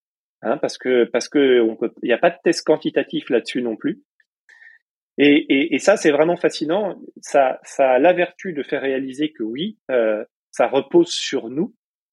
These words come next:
et c'est comme ça, et c'est très bien. Et puis, pour le recrutement, ça a la vertu aussi de, de, d'engager d'une certaine manière,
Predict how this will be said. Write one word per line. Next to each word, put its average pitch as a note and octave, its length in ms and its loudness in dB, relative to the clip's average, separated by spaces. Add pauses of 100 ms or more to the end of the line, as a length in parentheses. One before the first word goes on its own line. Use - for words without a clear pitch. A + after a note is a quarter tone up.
(180)
et A#2 340 2
c'est A#2 220 -4
comme A#2+ 180 -2
ça, D3+ 240 2
et C3 60 0
c'est B2 160 -4
très B2+ 240 -6
bien. C3 200 -8 (540)
Et C#3 160 0
puis, G3 360 -2
pour D3+ 260 -4
le C#3+ 80 2
recrutement, C3+ 500 -2
ça D3+ 220 0
a C3 80 4
la B2 140 4
vertu B2+ 340 -4
aussi E3+ 360 -6
de, B2 220 0
de, A#2+ 240 -6
d'engager D3+ 640 4
d'une A#2+ 160 -6
certaine B2+ 380 -2
manière, B2 440 -2